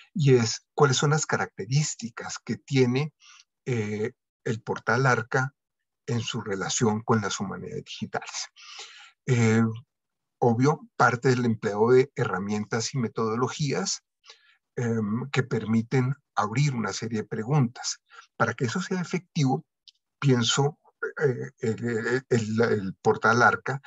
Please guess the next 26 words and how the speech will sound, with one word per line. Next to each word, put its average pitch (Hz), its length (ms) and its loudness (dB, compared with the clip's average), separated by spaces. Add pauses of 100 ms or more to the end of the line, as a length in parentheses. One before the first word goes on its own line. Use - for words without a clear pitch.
(220)
a - 80 -6
partir 98 380 -4
de 113 100 -6
cuatro - 300 -4
elementos: - 500 -10
minería 117 480 -4
de 123 140 0
datos, 131 560 0
visualización - 640 -10
computacional, 143 920 0 (460)
lecturas 117 520 -2
distantes 131 920 -8
e 113 80 0
inteligencia 95 580 -6
artificial, 139 600 -6
que 104 80 -6
lo 95 200 -12 (120)
mencionaré 117 560 -8 (340)
en 113 100 -2
el 107 100 -2
siguiente - 400 -8
apartado. - 360 -8 (540)
Con 165 140 0
respecto 180 640 2
al 117 280 2
primero, 110 560 0